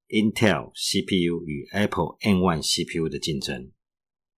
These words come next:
首先我们来看 Intel 跟A M D这两家公司的竞争。这两家公司的竞争是基于cisc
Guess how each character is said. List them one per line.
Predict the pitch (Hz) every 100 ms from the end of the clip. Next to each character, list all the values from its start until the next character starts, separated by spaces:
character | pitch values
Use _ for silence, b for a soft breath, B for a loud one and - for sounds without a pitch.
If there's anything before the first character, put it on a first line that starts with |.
| _ _ _ _ _ _ _ _ _ _ _ _
首 | - - 101
先 | 165 165
我 |
们 | 95
来 | 95
看 | 92 113 95
Intel | 107 107 - 98
跟 | 78 92 95 95
A | 98 98
M | - 98 85
D | 87 80 -
这 | 104
两 | 82 65
家 | 85 85
公 | - 85
司 | -
的 | 80
竞 | 76 82 69
争。 | 69 65 - _ _ _ _ _ _ _ _ _ -
这 | 208
两 | 147
家 | 110 135
公 | 139
司 | 139
的 | 139 117
竞 | 127
争 | 113 110
是 | - 107
基 | - 117 117 101
于 | 80 80 - _
cisc | - - - 123 -